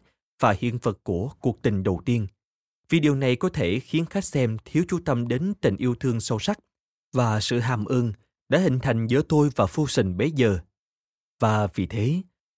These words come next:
để có thể cảm nhận được người tình mười tám tuổi đã vuốt ve thân thể ba mươi của tôi trìu mến ra sao, tôi chỉ trưng bày chiếc khăn tay hoa sợi bông đã gấp cẩn thận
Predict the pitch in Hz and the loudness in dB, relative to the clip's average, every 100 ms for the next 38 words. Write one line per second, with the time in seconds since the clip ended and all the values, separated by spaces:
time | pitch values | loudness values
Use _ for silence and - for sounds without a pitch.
0 | _ 127 147 208 131 151 135 113 180 170 | _ 0 2 2 0 0 0 0 2 0
1 | 123 123 - 139 123 - 117 117 117 120 | 2 0 0 0 2 2 0 2 0 0
2 | 147 190 117 85 165 180 - 120 107 208 | -2 0 0 0 -4 -8 -2 0 2 0
3 | - 143 135 - 160 - 87 131 - 151 | 0 0 0 0 0 0 0 0 0 0
4 | 135 139 127 131 135 127 117 117 95 95 | 2 0 0 -2 0 0 2 2 2 0
5 | 160 160 120 120 110 87 _ _ _ _ | 0 -2 0 0 0 -2 _ _ _ _
6 | _ _ - 214 254 - 185 147 120 110 | _ _ 0 2 2 2 0 2 2 2
7 | - 208 - 151 135 131 123 117 - 160 | 0 -2 0 -2 0 0 0 -2 0 0
8 | - 101 127 117 101 _ _ - 117 131 | 2 2 2 0 -2 _ _ -4 0 2
9 | 208 - 107 151 127 78 | 0 0 0 0 -2 -4